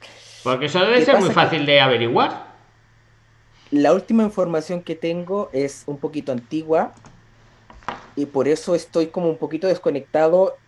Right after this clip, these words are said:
Speaker 2: y quería consultar, eh, eh, ese tema, si a lo mejor está
Speaker 1: Hombre,
Speaker 2: más
Speaker 1: yo, a
Speaker 2: actualizado
Speaker 1: ver, no
Speaker 2: que
Speaker 1: lo sé, yo no lo sé así de eso, pero yo creo que la reagrupación familiar, teniendo una residencia de larga duración,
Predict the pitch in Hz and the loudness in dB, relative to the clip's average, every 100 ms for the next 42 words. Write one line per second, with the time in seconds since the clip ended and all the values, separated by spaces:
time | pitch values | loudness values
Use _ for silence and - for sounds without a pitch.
0 | _ _ _ _ 131 131 131 131 151 165 | _ _ _ _ -20 -10 -8 -4 -4 -4
1 | 156 - 127 113 - 147 175 208 127 113 | -6 -6 -12 -10 -4 -2 -2 -4 -8 -6
2 | 120 117 117 120 98 120 117 143 175 156 | -6 -6 -10 -10 -8 -8 -6 -4 -4 -6
3 | 110 120 113 143 113 143 196 135 160 - | -6 -4 -4 -6 -4 0 2 6 6 6
4 | 127 127 - 160 160 190 - 196 156 143 | 6 4 4 4 2 2 2 2 2 0
5 | 165 220 190 - 135 139 131 123 117 113 | 0 0 0 0 -2 -2 0 2 2 0
6 | 107 147 - 151 110 127 139 147 156 147 | -2 -4 -2 -2 -2 -2 -2 -2 0 0
7 | 147 139 131 127 117 143 139 143 143 151 | -2 -4 -4 -4 -4 -6 -4 -4 -2 0
8 | 196 - 107 120 127 131 123 123 131 127 | 0 -2 -6 -4 -4 -4 -4 -6 -6 -6
9 | 123 127 127 120 120 120 113 - 135 202 | -4 -2 -2 -2 -4 -4 -6 -6 -6 -6
10 | - | -8